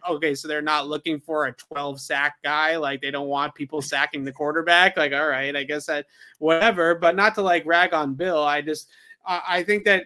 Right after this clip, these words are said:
if you allow Uche to be Uche and get back into that bag of tricks like he was in the second half of twenty twenty-two, uh, he's still gonna be a high-level pass rusher. So I'm not sitting here saying that, you know, just let Uche walk. I, I think that there's still a,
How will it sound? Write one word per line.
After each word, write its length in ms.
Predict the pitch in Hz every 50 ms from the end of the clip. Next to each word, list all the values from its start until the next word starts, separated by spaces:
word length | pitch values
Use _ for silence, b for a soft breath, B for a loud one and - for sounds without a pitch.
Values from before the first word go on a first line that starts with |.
| _ _
if 160 | - 202 190
you 240 | 170 175 185 180 175
allow 400 | 170 165 160 165 170 180 185 185
Uche 560 | 151 165 185 185 170 - - 175 165 160 156
to 60 | 151 143
be 400 | 131 123 123 160 165 160 147 -
Uche 540 | 170 185 185 160 - - 135 131 127 117 117 - _ _ _ _ _ _ _ -
and 240 | 202 180 160 151 143
get 200 | 170 170 170 -
back 240 | 180 180 175 170 -
into 220 | 165 151 - 165
that 260 | 160 160 151 147 143
bag 240 | - 156 156 156 156
of 60 | 156 -
tricks 360 | - - 165 160 151 - -
like 160 | 156 139 -
he 100 | 156 151
was 260 | 147 147 147 151 143
in 80 | 147 147
the 60 | 143
second 340 | 135 - 165 156 - 151 143
half 280 | 143 151 147 139 139
of 80 | 156 143
twenty 260 | - - 151 147 143
twenty-two, 680 | 135 - 151 143 135 131 131 - 185 180 165 151 139 135 B B B B B B
uh, 120 | 156 139 120
he's 240 | 120 165 180 160
still 240 | - - 202 190 180
gonna 220 | 170 180 170 170 151
be 180 | 156 160 156
a 80 | 151 143
high-level 540 | 139 156 156 151 147 147 143 143 143 135 131
pass 400 | - 147 147 143 143 143 - 151
rusher. 280 | 143 131 131 147 135
So 280 | 127 - 156 147 143 B B B B B
I'm 220 | - 170 185 208
not 220 | 220 220 214 202 -
sitting 260 | - 208 202 196 190
here 220 | 180 190 180 165
saying 460 | 156 - 185 175 175 170 170 165 160
that, 240 | 156 156 151 147 147 b b b b
you 80 | - 170
know, 80 | 151
just 100 | 151 135
let 200 | 143 175 170 156
Uche 320 | 156 156 147 135 170 143 135 131
walk. 300 | 127 127 117 113 113 - -
I, 240 | 151 151 151 156 143
I 120 | 165 175 165
think 180 | - 202 190
that 140 | 175 175 160
there's 240 | - 175 165 151 -
still 360 | - - - 160 165 160 151
a, 280 | 151 147 151 151 147